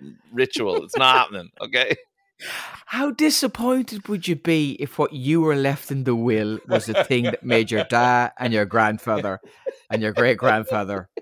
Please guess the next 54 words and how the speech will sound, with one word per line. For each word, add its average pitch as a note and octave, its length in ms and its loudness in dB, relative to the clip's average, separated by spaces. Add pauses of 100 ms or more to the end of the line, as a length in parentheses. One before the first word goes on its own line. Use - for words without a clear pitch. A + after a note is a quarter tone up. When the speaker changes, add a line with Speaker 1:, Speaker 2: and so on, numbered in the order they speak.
(200)
Speaker 2:
have G2+ 220 -4
a F#2+ 80 -6
poo? D#2+ 340 -12
Speaker 1:
I A4 160 0
just B4 160 0
don't G#4+ 160 2
understand E4+ 380 -4
why - 140 4
they G3 100 4
were F3+ 100 0
so G3 160 -4 (160)
desperate A3 420 -6
to E3 60 -2
have D3+ 220 -4
poos F3 440 0 (380)
that D#3+ 120 -6
they F#3+ 100 0
would, F3+ 140 0 (260)
they, G#3+ 80 6
they, G#3 200 6
they G#3 140 0
needed A3+ 180 2
to G3+ 60 -2
do - 100 12
this A#3+ 220 6
Speaker 2:
<laughs> - 40 0
Speaker 1:
and F3+ 100 6
then F#3+ 140 4
pass - 420 2
it - 100 -8
down F#3 260 8
to F3 60 -8
the F3 100 0
next D4 340 -2
per-, - 100 -4
generation. E3+ 600 2
It's D3+ 100 -8
like D#3 220 2
Speaker 2:
Your G3 120 6
brothers A3+ 360 6
and A3+ 100 -2
your G#3 100 2
sisters, G3 520 0
their, F3+ 260 -4
their F#3+ 180 -2
part F#3+ 220 0
of D#3 40 -12
the E3 60 -2
will D#3 140 0
is C3 140 -2
all D3 160 4
beautiful C#3+ 500 0
Speaker 1:
Yeah. - 80 -2
Speaker 2:
calligraphy, B2+ 600 -2